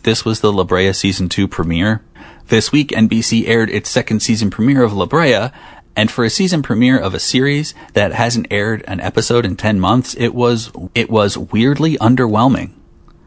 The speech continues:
There wasn't much of an attempt to further the mythology, introduce a new twist, or even highlight a new relationship dynamic. Given where the first season left off, the premiere felt anticlimactic.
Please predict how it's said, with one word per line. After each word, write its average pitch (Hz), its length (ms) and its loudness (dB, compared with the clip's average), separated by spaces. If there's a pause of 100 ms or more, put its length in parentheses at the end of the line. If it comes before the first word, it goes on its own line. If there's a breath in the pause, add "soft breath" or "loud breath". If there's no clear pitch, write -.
(240 soft breath)
There 107 120 0
wasn't 139 320 2
much 127 200 2
of 120 80 0
an 117 60 2
attempt 123 360 -2
to 95 80 -2
further 120 400 0
the 95 80 -2
mythology, 92 800 -2 (240 loud breath)
introduce 117 520 0
a 104 40 0
new 101 200 2
twist, 113 360 2
or 110 160 2
even 170 300 0
highlight 113 480 -2
a 98 80 -2
new 104 220 2
relationship 98 680 -2
dynamic. 98 640 -4 (1040)
Given 202 280 2
where 120 120 0
the 98 80 -2
first - 340 0
season 104 300 0
left 92 240 -2
off, 113 280 2
the 107 100 -2
premiere 131 400 0
felt 110 400 0 (220)
anticlimactic. 127 1040 0